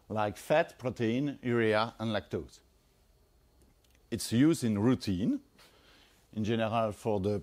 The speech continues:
to predict the composition for the payment of the milk, but also for the milk, the, the milk, uh, recording. This technique is very fast and cheap.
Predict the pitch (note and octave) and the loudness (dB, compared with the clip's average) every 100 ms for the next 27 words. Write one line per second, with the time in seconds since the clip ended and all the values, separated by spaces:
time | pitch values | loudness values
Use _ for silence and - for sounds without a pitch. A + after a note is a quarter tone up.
0 | - G#2+ B2 A#2+ A2 - A#2 A2+ A2 G#2+ | -6 0 2 2 0 0 -2 0 0 0
1 | A#2+ G#2+ F#2+ F#2 - A#2+ A#2+ A2 F#2 F2+ | -2 -2 -4 -2 0 2 2 0 -4 -2
2 | G2+ C#3 F3+ - G#2+ F#2 F#2+ G#2 G2+ G2 | 0 0 -2 -6 -4 -4 -4 -2 -2 -2
3 | F#2 F#2+ F#2 - - - - _ - - | -4 -4 -6 -10 -16 -16 -20 _ -20 -20
4 | - - - G2+ F#2+ F2+ F#2 G#2 A2+ G2+ | -20 -14 -4 -2 -2 -2 -4 -2 -2 -2
5 | - - - G#2+ F#2+ G#2+ G#2 G2 E2 C#2+ | -8 -14 -8 -6 -4 -4 -2 -2 -4 -8
6 | C#2+ - _ _ _ _ _ _ _ _ | -14 -20 _ _ _ _ _ _ _ _
7 | _ _ _ _ _ _ _ _ _ _ | _ _ _ _ _ _ _ _ _ _
8 | _ - A#2 - F3 F#3 E3 B2 B2 D3 | _ -6 -6 0 0 2 0 2 4 2
9 | A2 - F2+ A#2 C3+ B2+ - C3 E2 | 2 0 0 0 -2 -4 -2 -4 -4